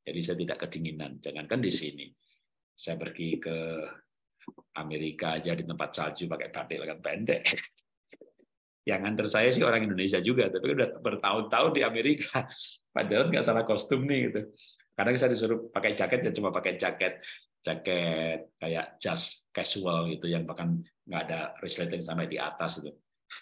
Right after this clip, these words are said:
"Pak, nggak salah kostum nih, <laughs> yakin nih." "Emang kenapa?" "Dingin loh, Pak." "Ah, enggak." <laughs> Lalu mereka bilang,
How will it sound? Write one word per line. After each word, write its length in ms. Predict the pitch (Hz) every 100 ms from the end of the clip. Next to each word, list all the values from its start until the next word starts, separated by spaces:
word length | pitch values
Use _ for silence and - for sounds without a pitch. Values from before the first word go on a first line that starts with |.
| -
"Pak, 220 | 143 -
nggak 100 | 98
salah 160 | 92 98
kostum 400 | 92 - - 123
nih, 160 | 131
<laughs> 300 | 131 131 -
yakin 280 | 95 85 123 131
nih." 120 | 127 - - _ - - -
"Emang 240 | 175 185
kenapa?" 400 | 196 190 165 - - - _ -
"Dingin 240 | 185 240
loh, 160 | 196 170
Pak." 200 | - - - -
"Ah, 160 | - 131
enggak." 360 | 98 82 82 - - 110 - _ - - -
<laughs> 720 | - _ _ - - - - -
Lalu 100 | 82 92
mereka 240 | - 95
bilang, 240 | 92 -